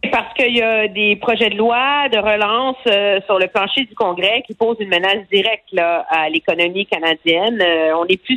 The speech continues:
seulement dans un Buy America où on favorise les entreprises américaines pour les infrastructures,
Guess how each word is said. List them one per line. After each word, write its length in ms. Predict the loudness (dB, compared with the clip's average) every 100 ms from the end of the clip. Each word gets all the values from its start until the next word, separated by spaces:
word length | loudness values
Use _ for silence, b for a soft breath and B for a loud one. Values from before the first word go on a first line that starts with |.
| -2
seulement 300 | -2 -2 0
dans 180 | -2 0
un 80 | 0
Buy 380 | 0 0 0 0
America 680 | 0 0 -2 -2 0 2 0
où 160 | 0
on 80 | -2
favorise 680 | 0 0 0 -2 0 0 0
les 120 | 0 0
entreprises 480 | 0 -2 -2 0 0
américaines 560 | 0 0 -2 0 -2 -2
pour 100 | -2
les 160 | 0 0
infrastructures, 920 | -2 -2 -4 -6 -12 0 2 2